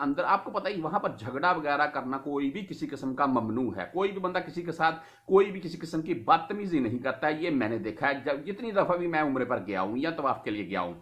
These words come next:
अच्छा, इस बंदे ने जब चाकू उठाया हुआ था वहां पर घूम रहा था, ये तो एक सीधी सादी कानूनी तौर पर उसकी बहुत बड़ी बेवकूफ़ी और बहुत बड़ी गलती थी कि खाना काबा की हदूद में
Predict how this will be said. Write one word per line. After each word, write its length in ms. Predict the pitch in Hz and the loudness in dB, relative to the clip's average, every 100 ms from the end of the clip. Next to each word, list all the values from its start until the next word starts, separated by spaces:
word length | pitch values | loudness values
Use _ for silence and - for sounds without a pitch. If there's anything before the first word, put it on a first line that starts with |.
| - _ - | -18 _ -4
अच्छा, 180 | - - | -2 -2
इस 140 | 190 | -2
बंदे 200 | 226 226 | -4 -4
ने 100 | 220 | -4
जब 140 | 208 | -4
चाकू 240 | - - 233 | 0 0 0
उठाया 300 | 202 - 151 | -2 2 4
हुआ 200 | 196 185 | 4 4
था 100 | 180 | 2
वहां 180 | 165 170 | 0 0
पर 100 | 180 | 0
घूम 260 | 113 143 | 0 2
रहा 100 | 175 | 2
था, 100 | 175 | 2
ये 160 | 160 147 | 0 -2
तो 180 | - 170 | -4 -4
एक 400 | 175 170 170 170 - - | -4 -2 -4 -4 -12 -20
सीधी 640 | - - - 247 214 240 | -20 -16 -6 -6 -4 -6
सादी 480 | 175 - 156 170 190 175 - | -6 4 6 6 2 -8 -2
कानूनी 440 | 165 160 170 190 | 4 4 4 -2
तौर 240 | 196 143 143 | 0 2 2
पर 180 | 160 | 2
उसकी 300 | 160 156 - | 0 -2 -6
बहुत 400 | 139 - 135 185 | -10 -4 0 0
बड़ी 260 | 202 139 143 | 0 0 0
बेवकूफ़ी 480 | 131 139 139 160 175 | 2 0 0 -2 0
और 120 | 160 | 0
बहुत 200 | - 143 | 0 -2
बड़ी 200 | 127 127 | -2 -2
गलती 380 | 113 110 127 135 | -2 -4 -4 -4
थी 60 | 156 | -4
कि 100 | 156 | -4
खाना 280 | - 127 180 | -2 -2 2
काबा 260 | 185 185 | 2 2
की 160 | 185 156 | 0 -4
हदूद 360 | 110 107 196 | -4 -4 -4
में 260 | 180 170 170 | -2 -2 -2